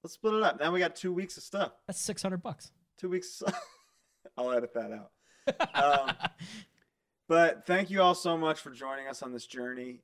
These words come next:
Speaker 1: We will be back next week with a special guest.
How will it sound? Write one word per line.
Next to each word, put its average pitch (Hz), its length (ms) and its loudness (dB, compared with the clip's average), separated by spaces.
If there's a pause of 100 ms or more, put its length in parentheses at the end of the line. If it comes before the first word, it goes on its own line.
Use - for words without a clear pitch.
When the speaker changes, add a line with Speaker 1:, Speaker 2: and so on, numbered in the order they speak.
(100)
Speaker 1:
We 135 200 -16
will 135 160 -10
be 127 160 -10
back 131 440 0
next 127 320 -8
week 131 360 -14
with 123 180 -8
a 123 240 -6
special 123 460 -6
guest. 135 600 -8